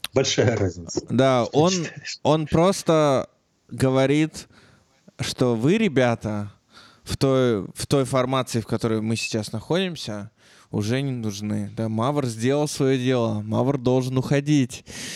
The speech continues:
Speaker 2: И даже это он говорит, это уже в девятнадцатом веке, да,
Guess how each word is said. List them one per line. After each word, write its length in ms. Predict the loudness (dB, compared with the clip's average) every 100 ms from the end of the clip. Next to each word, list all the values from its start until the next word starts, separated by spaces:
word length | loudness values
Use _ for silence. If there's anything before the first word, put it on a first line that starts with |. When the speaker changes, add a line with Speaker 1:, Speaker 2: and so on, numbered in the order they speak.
| -12 -14 -16 -6 0
Speaker 2:
И 80 |
даже 280 | 2 2 4
это 200 | 4 4
он 180 | 2 2
говорит, 400 | 4 4 4 2
это 200 | 2 2
уже 580 | 2 2 4 4 4 2
в 1040 | 0 0 2 4 4 4 4 4 4 2 -2 -8 _ -10
девятнадцатом 720 | -2 0 0 -2 -2 -2 -2 -2
веке, 320 | -4 -4 -4
да, 360 | -4 -4 -8